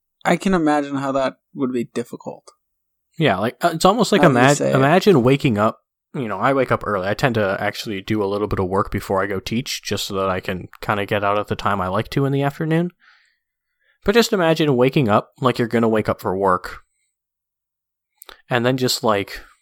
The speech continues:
Speaker 2: I don't know, babysitting or just doing a bunch of chores. And then,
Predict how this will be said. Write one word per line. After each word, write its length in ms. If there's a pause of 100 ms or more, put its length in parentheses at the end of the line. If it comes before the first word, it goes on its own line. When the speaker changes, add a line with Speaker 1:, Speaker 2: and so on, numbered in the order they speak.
(220)
Speaker 2:
I 120
don't 120
know, 280 (800)
babysitting 600
or 60
just 160
doing 160
a 40
bunch 160
of 80
chores. 680 (1120)
And 180
then, 440